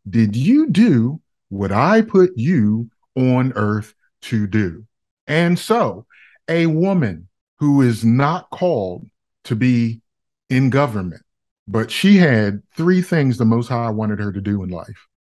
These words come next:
We won't define it by her marital status, but, you know, let's say she's married. Let's, let's say she has children. Of course, you gotta be a good wife. You gotta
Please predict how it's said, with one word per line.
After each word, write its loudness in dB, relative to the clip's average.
We 4
won't 4
define 2
it 0
by 0
her 0
marital 0
status, -4
but, -4
you 2
know, 4
let's 4
say 2
she's -2
married. -4
Let's, -4
let's -2
say 0
she -4
has -8
children. -6
Of -8
course, 0
you -2
gotta 2
be 2
a 0
good 2
wife. 0
You -8
gotta -6